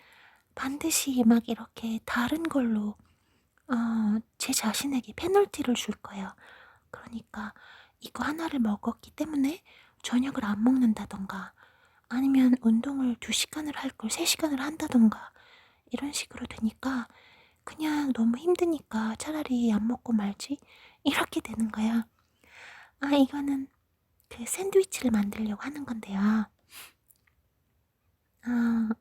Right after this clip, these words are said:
이게 그 달걀과 파를 약간 샌드위치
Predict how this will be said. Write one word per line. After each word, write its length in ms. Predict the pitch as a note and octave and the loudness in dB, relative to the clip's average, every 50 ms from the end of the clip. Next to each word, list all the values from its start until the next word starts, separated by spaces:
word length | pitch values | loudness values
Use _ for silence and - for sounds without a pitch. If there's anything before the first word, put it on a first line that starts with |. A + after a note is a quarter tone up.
| _ - | _ -10
이게 600 | - A3+ A3+ _ _ - - A3 A3 G#3+ G#3+ A3 _ _ _ - _ _ _ _ _ - | -8 -8 -8 _ _ -10 -6 -4 -4 -4 -4 -8 _ _ _ -20 _ _ _ _ _ -16
그 120 | - - A3 | -10 -10 -8
달걀과 1080 | - - - A3+ A3+ - - - D4 C#4+ C#4+ C#4 C4+ C4 B3+ B3 A#3+ A#3+ - - D#4+ E4 - | -6 0 2 2 0 0 -2 -2 -2 0 0 0 0 0 -2 -4 -6 -4 0 2 2 2 2
파를 1300 | - - D#4+ D#4 E4 F#4 - - _ _ _ - - - - - _ _ _ - A#3 B3+ C4+ C#4+ B3 A3+ - - | -2 0 0 0 0 -2 -6 -12 _ _ _ -20 -20 -20 -20 -20 _ _ _ -6 -4 -2 0 2 2 2 2 2
약간 540 | G#3 A3+ - _ - - A#3 A3+ A3+ A3 A3 | -6 -6 -6 _ -6 -2 0 2 4 2 2
샌드위치 1000 | - - E4 E4 - - D#4+ - _ - - - - A#3+ A#3 A3 A3 G#3+ A3 | 0 -2 -6 -6 -4 -6 -6 -8 _ -8 -8 -6 -2 -2 -2 0 -2 -2 -4